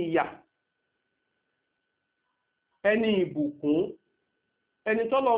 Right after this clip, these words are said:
máa bùkún ni mí. Wa awsani bis-salah. Ó sì pa mí láṣẹ ìrun kíkí. Allah Subhanahu wa Ta'ala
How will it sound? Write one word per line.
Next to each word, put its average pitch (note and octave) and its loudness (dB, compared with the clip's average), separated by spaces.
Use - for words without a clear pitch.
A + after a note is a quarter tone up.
máa G#3+ 2
bùkún G3 -6
ni G#3+ 0
mí. A#3+ 0
Wa A#3 4
awsani A#3 2
bis-salah. G#3 0
Ó E4+ 2
sì D4 0
pa B3+ 2
mí C#4 2
láṣẹ C#4 0
ìrun A#3 2
kíkí. C4+ -6
Allah A#3 0
Subhanahu A3+ 0
wa A#3 4
Ta'ala A3 0